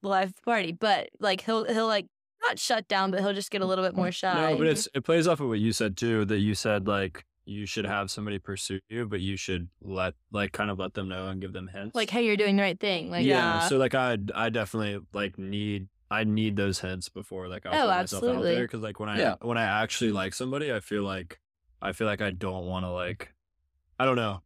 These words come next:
Speaker 2: I'm
Speaker 1: You don't
Speaker 2: scared.
Speaker 1: wanna, like,
Speaker 3: I get
Speaker 1: you don't
Speaker 3: that.
Speaker 1: wanna
Speaker 2: I'm scared to
Speaker 1: overdo
Speaker 2: ask.
Speaker 1: it. You don't wanna
Speaker 2: Yeah,
Speaker 1: ruin it
Speaker 2: unless I get, like,
Speaker 1: prematurely.
Speaker 2: affirmation through
Speaker 1: Yeah.
Speaker 2: that.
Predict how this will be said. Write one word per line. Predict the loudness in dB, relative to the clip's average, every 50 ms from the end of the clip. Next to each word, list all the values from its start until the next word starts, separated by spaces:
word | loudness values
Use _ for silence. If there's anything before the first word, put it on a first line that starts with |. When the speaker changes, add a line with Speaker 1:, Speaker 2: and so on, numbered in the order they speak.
| _
Speaker 2:
I'm | -4 0
Speaker 1:
You | 2
don't | 4 4 4
Speaker 2:
scared. | 4 6
Speaker 1:
wanna, | 6 4
like, | 4 4 4 2
Speaker 3:
I | 2 2
get | 0 0 -2 0 2
Speaker 1:
you | 4 6
don't | 6 6
Speaker 3:
that. |
Speaker 1:
wanna | 6 4
Speaker 2:
I'm | 4 4
scared | 4 4 4 4
to | 4
Speaker 1:
overdo | 4 4 4 4
Speaker 2:
ask. | 4 2 2
Speaker 1:
it. | 0 -2 -2
You | 0
don't | 0 2
wanna | 2 2 2
Speaker 2:
Yeah, | 4
Speaker 1:
ruin | 2 4 4 4 2 4
it |
Speaker 2:
unless | 4 2 2 2 2
I | 2 2
get, | 2 2 2 2
like, | 2 2 0
Speaker 1:
prematurely. | 0 0 2 2 2 2 2 0
Speaker 2:
affirmation | 0 -4 -8 -10 -8 -8 -8 -6
through | -2 0
Speaker 1:
Yeah. | 2 4 4 2 2
Speaker 2:
that. | -2